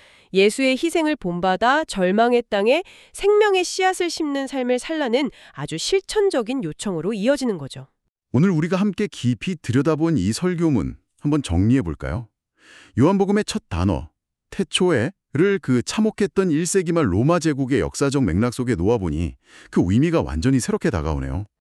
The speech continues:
Speaker 1: 네, 로마의 박해, 성전 붕괴로 인한 정체성 위기, 그리고 세대 간의 신앙 단절이라는 그 삼중고를 겪던 이들에게 세상은 끝난 게 아니다. 창조주 하나님께서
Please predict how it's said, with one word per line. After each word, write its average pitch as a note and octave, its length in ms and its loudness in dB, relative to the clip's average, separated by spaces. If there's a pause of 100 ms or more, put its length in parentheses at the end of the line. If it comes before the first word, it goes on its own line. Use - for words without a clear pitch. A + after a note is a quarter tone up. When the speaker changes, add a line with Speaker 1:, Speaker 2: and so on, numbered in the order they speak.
(260)
Speaker 1:
네, F3 260 -2
로마의 B3+ 760 2
박해, F3 580 -8 (260)
성전 F4+ 460 2
붕괴로 A#3 500 2
인한 F#3+ 300 0
정체성 G#3+ 640 -4
위기, D#3 380 -6 (320)
그리고 F3+ 320 -4
세대 E4+ 320 -2
간의 B3+ 240 0
신앙 E4 400 0
단절이라는 G3 800 -2 (260)
그 - 100 -6
삼중고를 F#4 600 0
겪던 F#3 420 -6
이들에게 D#3 600 -4 (440)
세상은 F#4+ 540 2
끝난 G4 380 2
게 E4 100 -2
아니다. E3+ 500 -4 (460)
창조주 F4+ 460 2
하나님께서 D#4 840 0